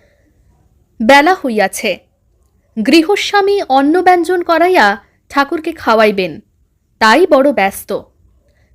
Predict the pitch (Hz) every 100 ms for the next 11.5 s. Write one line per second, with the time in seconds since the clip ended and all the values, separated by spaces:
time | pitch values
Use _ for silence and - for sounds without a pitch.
0 | - 339 370 - 277 370 381 370 359 370
1 | 247 233 196 - 202 175 - _ _ _
2 | - 254 254 269 262 262 220 320 392 -
3 | 262 269 254 - 320 247 202 277 349 214
4 | 202 190 - 190 - _ _ _ _ _
5 | _ _ - 220 254 277 330 247 214 185
6 | - 190 - _ _ _ _ _ - 262
7 | 392 403 330 311 349 240 220 214 302 233
8 | 202 185 - 208 190 - _ _ _ _
9 | - 320 330 - 254 302 - 339 330 359
10 | 330 330 330 247 240 254 254 285 339 233
11 | 220 202 - 190